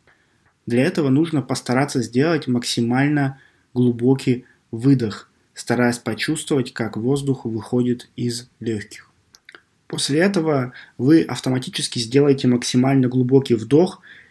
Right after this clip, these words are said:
и таким образом сможете нормализовать дыхательный ритм, что в конечном итоге также поможет вам расслабиться.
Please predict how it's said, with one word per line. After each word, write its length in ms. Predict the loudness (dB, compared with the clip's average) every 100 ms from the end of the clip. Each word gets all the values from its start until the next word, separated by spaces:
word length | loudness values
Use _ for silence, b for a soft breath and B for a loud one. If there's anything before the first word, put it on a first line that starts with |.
| b b _
и 100 | -2
таким 440 | 0 2 2 4
образом 680 | 2 4 2 4 2 0 -4 -14 -16
сможете 680 | -2 0 2 -2 -2 -4
нормализовать 840 | 0 4 6 4 4 0 0 -2 -2
дыхательный 580 | -2 -2 0 2 4
ритм, 300 | 2 0 -4 -10 _
что 240 | -2 0
в 80 | 2
конечном 500 | 4 4 4 2 0
итоге 300 | 2 4 2
также 400 | 4 2 4 2
поможет 500 | 0 0 2 0 0
вам 200 | 0 0
расслабиться. 680 | -2 -2 -2 -2 -4 -4 -6